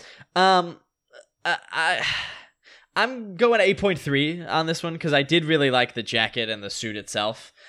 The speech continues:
but the shirt, it wa-, it just felt like a lot. Uh, here's my question.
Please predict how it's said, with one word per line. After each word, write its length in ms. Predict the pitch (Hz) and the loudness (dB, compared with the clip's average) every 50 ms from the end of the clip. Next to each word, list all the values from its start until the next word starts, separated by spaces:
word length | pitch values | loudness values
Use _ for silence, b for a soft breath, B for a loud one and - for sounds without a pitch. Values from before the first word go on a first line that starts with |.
| b b b b - 143 _ | b b b b -20 -8 _
but 520 | - 220 226 220 220 - - - - - b b b b b b | 2 4 4 4 2 0 -8 -12 -12 -12 b b b b b b
the 100 | - 160 | -6 -4
shirt, 520 | 151 - - 196 190 196 185 - - - - - - - - | -2 2 2 4 4 2 2 0 -6 -14 -16 -14 -12 -10 -8
it 80 | 214 214 | -6 -6
wa-, 60 | 214 208 - | -6 -4 -2
it 160 | 214 226 220 | -4 -2 -2
just 240 | - 247 233 - - | -2 -2 -4 -4 -6
felt 180 | 226 220 185 | -6 -6 -6
like 140 | 196 185 - | -6 -4 -4
a 60 | 147 120 | -4 -4
lot. 520 | 117 123 165 190 160 127 - - - - - _ B B B B B B | -2 -4 -4 -4 -4 -6 -8 -10 -16 -16 -18 _ B B B B B B
Uh, 80 | 254 247 | 0 0
here's 320 | 247 - 240 330 359 294 | 2 2 2 -2 -2 2
my 140 | 254 262 240 | 4 4 2
question. 460 | - - 156 127 - - 104 98 | 4 0 -2 -2 -2 -6 -10 -12